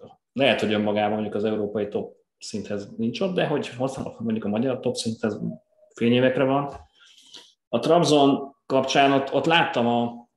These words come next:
a Trabzon Schöbenhavn visszavágót, ott szerintem az, azt mutatta meg, hogy a, hogy a, a, a Trabzon ellen, hogyha így betolják a buszt, akkor kurvára nem tudja, hogy mit kell csinálni. Tehát, hogyha ilyen, ilyen null nulla-ra megyünk, akkor azt szerintem az, az, az, az, az mehet.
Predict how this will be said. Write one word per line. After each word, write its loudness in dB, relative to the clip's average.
a -6
Trabzon -2
Schöbenhavn -2
visszavágót, -4
ott -8
szerintem -4
az, 0
azt -8
mutatta -2
meg, 2
hogy -4
a, -2
hogy 0
a, 0
a, -6
a -12
Trabzon -2
ellen, 0
hogyha -4
így -2
betolják -4
a -4
buszt, -6
akkor -8
kurvára -2
nem -6
tudja, -6
hogy 0
mit -8
kell -6
csinálni. 2
Tehát, 0
hogyha 0
ilyen, 2
ilyen -4
null -2
nulla-ra 2
megyünk, -2
akkor -4
azt -6
szerintem -4
az, -6
az, -10
az, -10
az, -14
az -6
mehet. 2